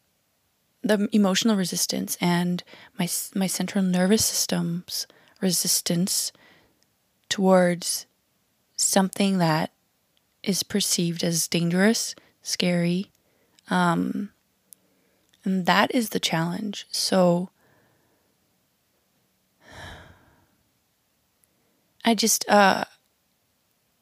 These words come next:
I, it felt like such an eye-opener to me when I was like, when I realized, "Hey, oh, wait a minute."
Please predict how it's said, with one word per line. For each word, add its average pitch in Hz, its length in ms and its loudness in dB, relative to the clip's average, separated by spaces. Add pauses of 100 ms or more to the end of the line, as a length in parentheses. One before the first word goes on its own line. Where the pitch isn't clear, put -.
(760)
I, 214 160 0
it 233 80 0
felt - 200 6
like - 160 4
such - 300 2
an 202 80 0
eye-opener 196 520 4
to 185 80 0
me 180 160 2
when 180 160 0
I 175 100 0
was 180 140 -4
like, 240 240 -4
when 190 160 0
I 185 240 2 (100)
realized, 202 640 2
"Hey, 214 600 -2
oh, 190 480 0
wait 196 240 0
a 190 60 -4
minute." 185 480 -2